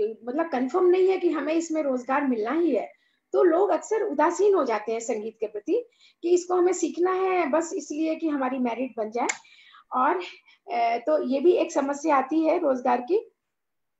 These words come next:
और एक जो बहुत बड़ी समस्या आती है, जो मैंने अनुभव किया है कि महाविद्यालयों में संगीत, अ, जो सिखाता है उसमें तीनों गुण होने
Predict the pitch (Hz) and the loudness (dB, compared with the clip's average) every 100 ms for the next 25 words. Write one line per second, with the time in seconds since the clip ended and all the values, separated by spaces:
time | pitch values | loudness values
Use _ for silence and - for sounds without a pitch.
0 | _ _ _ _ _ _ 339 392 349 392 | _ _ _ _ _ _ -2 0 2 2
1 | 330 320 - 349 370 330 302 311 330 294 | 4 2 2 2 2 0 -2 0 2 2
2 | 302 311 339 339 320 302 254 311 330 285 | 0 0 2 2 2 0 -4 -4 -2 -4
3 | 285 311 277 269 302 285 294 311 311 320 | -4 -2 -4 -4 -4 -4 -2 -2 -2 -4
4 | 311 - - - 254 254 302 302 269 254 | -6 -8 -20 -6 -4 -2 -4 -2 0 0
5 | 269 311 277 311 330 277 254 277 330 330 | 2 2 2 -4 -4 -4 -4 -2 -4 -4
6 | - - - - 240 247 247 294 277 - | -12 -16 -16 -10 -6 -6 -4 -6 -6 -6
7 | - - 302 349 - 262 - 294 320 294 | -4 0 2 2 0 -4 -12 -8 -6 -2
8 | 311 277 208 196 185 165 | 0 0 -4 -8 -12 -14